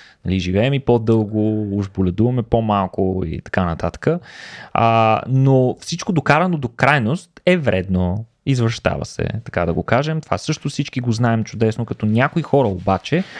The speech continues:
като например хора, които страдат от обсесивно-компулсивно разстройство, конкретно свързано с, а, хигиенните навици, а, могат да си мият ръцете няколко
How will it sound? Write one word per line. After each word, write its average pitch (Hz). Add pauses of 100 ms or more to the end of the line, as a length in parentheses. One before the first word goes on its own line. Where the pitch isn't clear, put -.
(160)
като -
например 107
хора, 104 (120)
които -
страдат 101
от 87
обсесивно-компулсивно 95
разстройство, 95 (240)
конкретно 117
свързано 98
с, -
а, 92
хигиенните 95
навици, 87 (520)
а, 139
могат 151
да 139
си 117
мият 127
ръцете 147 (1040)
няколко 131